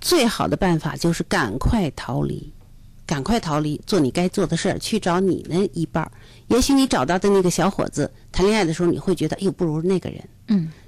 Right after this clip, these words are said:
Speaker 1: 肯定不如那个人，因为他的阅历也好，经历也好，都没到那个岁数，没到那个状态呢。
Speaker 2: 嗯。
Speaker 1: 所以你找的一个毛头小伙子，但是你知道他是专心一意的对你的，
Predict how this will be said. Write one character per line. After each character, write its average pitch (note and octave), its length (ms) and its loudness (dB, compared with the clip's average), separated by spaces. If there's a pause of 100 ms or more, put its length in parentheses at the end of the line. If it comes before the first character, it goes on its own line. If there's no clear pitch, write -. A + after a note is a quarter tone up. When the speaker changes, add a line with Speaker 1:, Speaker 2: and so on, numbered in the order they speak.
Speaker 1:
肯 F3+ 240 2
定 C#4 180 4
不 F#3 80 4
如 E3 140 4
那 E3 140 4
个 C#3 80 0
人， B2 260 -2
因 A3 80 2
为 A3+ 80 2
他 A#3 140 -2
的 F#3+ 180 0
阅 G#3+ 240 4
历 D3 140 -2
也 C#3 100 -4
好， - 180 -6
经 A#3+ 280 0
历 G#3 60 2
也 - 120 -2
好， - 240 -10 (220)
都 A#3+ 100 4
没 G3 160 6
到 G#3 220 2
那 E3 120 4
个 D#3+ 80 0
岁 F#3 300 2
数， - 220 -4
没 D#3 180 2
到 G#3+ 140 2
那 F3+ 120 4
个 A2+ 180 -2 (120)
状 G3+ 220 2
态 D3 220 -8
呢。 - 120 -12
Speaker 2:
嗯。 F#3+ 400 0
Speaker 1:
所 G#3+ 160 2
以 G3 160 4
你 D#3 140 2
找 D3 200 -4
的 C#3+ 120 -2
一 - 20 -4
个 F3+ 100 2
毛 D#3+ 220 4
头 G3+ 140 0
小 C#3+ 200 -4
伙 B2+ 200 -4
子， - 100 -16
但 F#3 140 -2
是 - 100 -8
你 E2 120 -4
知 F#3 140 -2
道 E3 60 0
他 - 160 -8
是 E3 40 -4
专 F#3 180 0
心 G3+ 260 0
一 F3 180 -2
意 G#3 80 4
的 E3 120 -2
对 D#3+ 180 0
你 - 180 -14
的， - 160 -8